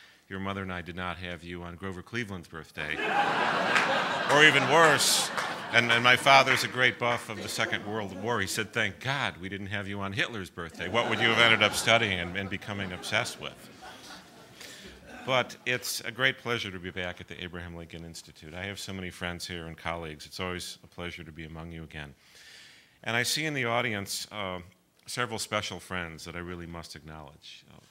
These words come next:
in Japan, there's a concept of, of a living treasure, of a human being who's a national treasure, treasure, as much as a work of art, a painting, a symphony. Uh, by their very existence, these people enrich our lives.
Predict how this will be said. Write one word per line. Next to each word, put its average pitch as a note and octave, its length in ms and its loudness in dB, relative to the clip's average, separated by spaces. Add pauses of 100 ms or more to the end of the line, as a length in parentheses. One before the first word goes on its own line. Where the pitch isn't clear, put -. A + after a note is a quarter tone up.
(120)
in B2+ 100 -8
Japan, A2 680 -10 (720)
there's A2 180 -2
a G#2+ 60 -4
concept A#2 920 -4
of, F2+ 280 -10 (140)
of F2+ 120 -14
a F#2+ 80 -6
living G2+ 320 -8
treasure, D#2+ 460 -14 (680)
of F#2 100 -12
a G2 60 -6
human A2 420 -8
being F2 580 -8
who's E2+ 140 -10
a E2 60 -10
national E2 460 -10
treasure, D2+ 400 -16 (300)
treasure, D2 360 -12
as D#2+ 100 -16
much G2+ 220 -10
as F2+ 100 -10
a F2+ 80 -8
work E2 220 -12
of D#2+ 100 -14
art, G2 460 -2 (180)
a - 40 -20
painting, G2+ 460 -6
a F2+ 60 -10
symphony. F2+ 640 -10 (420)
Uh, F2 140 -10
by A2+ 240 0
their A#2+ 140 -2
very A2+ 280 -6
existence, F#2 760 -8
these F2+ 200 -10
people F2+ 380 -12
enrich F2 320 -10
our D2+ 120 -10
lives. E2+ 520 -10